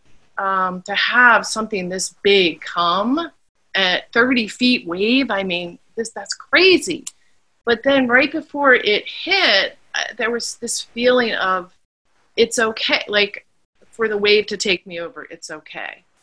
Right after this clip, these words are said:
And of course, the dream stopped right then. Um, I wasn't able to really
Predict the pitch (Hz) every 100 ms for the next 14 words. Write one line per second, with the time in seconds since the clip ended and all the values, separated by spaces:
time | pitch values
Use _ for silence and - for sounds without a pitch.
0 | _ _ _ _ - 214 - 254 240 214
1 | 190 208 180 - - 202 180 143 - 165
2 | 151 151 151 151 156 - 156 156 151 170
3 | 208 214 196 190 185 180 175 170 196 185
4 | 180 165 165